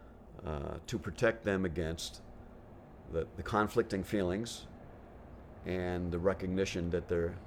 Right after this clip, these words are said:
causing harm. Um, so some of these feelings are so strong that they require, uh, equivalent strength in the defense mechanism to protect, again, the individual from,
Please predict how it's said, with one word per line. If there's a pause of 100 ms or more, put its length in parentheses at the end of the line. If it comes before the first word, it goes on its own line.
(120)
causing
harm. (1040)
Um, (220)
so
some
of
these
feelings
are
so
strong (440)
that
they
require, (840)
uh, (140)
equivalent (480)
strength
in
the
defense
mechanism
to
protect, (200)
again, (220)
the
individual
from,